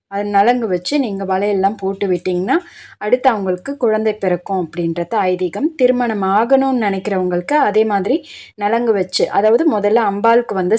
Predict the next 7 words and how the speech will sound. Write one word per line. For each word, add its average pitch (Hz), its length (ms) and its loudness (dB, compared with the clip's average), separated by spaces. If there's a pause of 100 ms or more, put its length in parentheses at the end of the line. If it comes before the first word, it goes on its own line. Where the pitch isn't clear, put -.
செஞ்சிடணும். 180 520 -2 (400)
அதுக்கடுத்து 226 480 -2 (600)
வீட்ல 220 360 2
இருக்க 180 260 -2
திருமணம் 214 480 0
ஆகாத 185 560 0
பெண்களோ, 185 460 -2